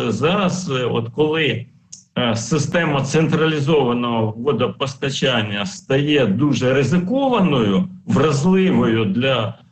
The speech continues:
о, ударів, е, фашистів, е, то, звісно, треба, е, робити от такі більш стійкі системи,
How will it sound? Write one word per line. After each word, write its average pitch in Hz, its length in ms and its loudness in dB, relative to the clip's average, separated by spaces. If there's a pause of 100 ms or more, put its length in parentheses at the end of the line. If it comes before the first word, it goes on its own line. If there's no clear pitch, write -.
(160)
о, 135 180 2
ударів, 139 640 2 (260)
е, 120 140 0
фашистів, 175 760 -2 (540)
е, 120 340 -4
то, 202 560 4
звісно, 165 540 0
треба, 165 560 -2 (240)
е, 123 260 0
робити 147 500 0
от 135 180 0
такі 143 280 0
більш 143 680 0 (160)
стійкі 156 720 0
системи, 156 800 -2